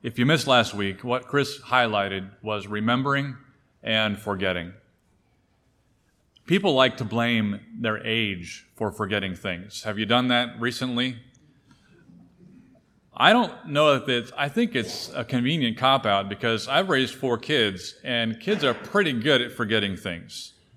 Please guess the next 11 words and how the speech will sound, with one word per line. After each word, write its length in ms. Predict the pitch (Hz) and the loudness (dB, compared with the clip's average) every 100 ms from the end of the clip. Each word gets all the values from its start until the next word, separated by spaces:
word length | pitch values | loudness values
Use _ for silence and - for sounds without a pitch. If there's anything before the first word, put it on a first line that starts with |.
| _ _ _ _ | _ _ _ _
I 80 | 120 | -2
mean, 340 | 120 110 104 - - _ _ - | 0 -2 -4 -12 -20 _ _ -10
they, 240 | 123 135 - - _ _ _ _ _ _ | -6 -6 -6 -20 _ _ _ _ _ _
you 180 | - 120 | -8 -4
just 240 | 135 131 - | -2 0 2
tell 220 | 180 127 | 4 4
'em, 140 | 113 | 2
and 160 | 127 117 | 0 -2
thirty 180 | 156 147 | 0 -2
seconds 420 | 143 139 131 120 | 0 0 0 -2
later, 520 | 139 143 113 107 - | 0 0 0 -4 -8